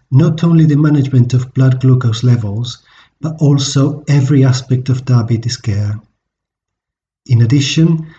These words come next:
the guideline contains multiple links to other nice guidelines covering other relevant clinical areas of diabetes care, such as, for example, the management of hypertension, lipids, neuropathic pain,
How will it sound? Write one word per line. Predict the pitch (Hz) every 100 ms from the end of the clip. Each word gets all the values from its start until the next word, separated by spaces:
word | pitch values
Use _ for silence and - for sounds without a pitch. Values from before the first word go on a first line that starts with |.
| _ -
the | 123
guideline | 135 143 139 147 143
contains | 127 127 127 123 123 123 113 - _ _
multiple | 147 139 160 160 160 165
links | 147 127 123 127 -
to | 147 143
other | 131 131
nice | 131 131 131 127
guidelines | 131 127 117 110 107 110 127 - - - _ _ _ _ -
covering | 147 127 143 147 156
other | 139 151 131
relevant | 131 127 131 123 -
clinical | - 127 127 123
areas | 117 113 113 113 127
of | 123 -
diabetes | 117 110 110 - -
care, | - 104 104 110 - _ _ _ _ _ _ _ _ -
such | - 127
as, | 123
for | - 120
example, | 113 135 139 135 156 131
the | 117
management | 117 113 117 110
of | 127
hypertension, | 123 - - 143 143 127 151 143 143 - - _ 127
lipids, | 135 135 131 131 - - _ _ 127
neuropathic | 127 127 113 - - -
pain, | 127 127 127 127